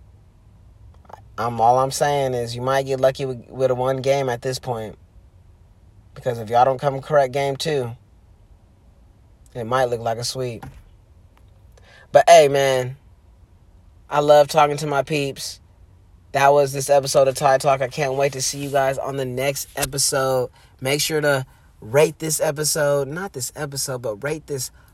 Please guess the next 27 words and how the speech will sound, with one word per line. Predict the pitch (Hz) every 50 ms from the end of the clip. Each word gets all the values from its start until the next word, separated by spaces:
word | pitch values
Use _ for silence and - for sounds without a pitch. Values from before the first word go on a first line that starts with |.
| _ _ _ _ _ _ -
podcast, | - - - - 147 147 151 156 156 151 139 131 - 143 127 117 117 117 117 120 127 135 - 135
rate | 135 139 156 -
the | - 143
show | 139 - - 151 143 139 127 117 - - - _ _ - - -
five | 139 139 147 156 156 147
star, | 147 - - - 151 147 143 139 131
guys. | 123 123 120 120 120 117 113 113 117 - - _ _ _ _ _ _ _ -
Make | 123 127 139 143
sure | - - 160 156
you | 156 160 151
subscribed | - 156 147 139 - - - 147 139 139 135 131 123 120 120 113 110 - - - - -
so | - - - 135
then | 131 135 139 139 139
you | 139
get | 131 139 127
notified | 131 139 139 147 143 - 139 127 123 120
whenever | 117 110 95 - 127 139 151 156 160 165 165 160 160 151 - - - _ -
I | 131 147
release | 143 135 131 131 151 151 151 147 - -
a | 143 131
new | 120 123 127 135 135
show. | 117 113 - - - 151 135 135 135 139 135 135 - - _ _ _ _ -
Go | 131 147 160 170
follow | 156 - - 143 147 165 170 165 156
me | 151 160 160 165 160 156 151 156 - _ - _ -
on | 135 143 139 139 139 135 131 123 120 104 - _ _ _ _ _ _ _ _ _ _ _ _ _ _ _ _
social. | - - - - - 165 170 165 151 - 165 156 151 151 151 160 -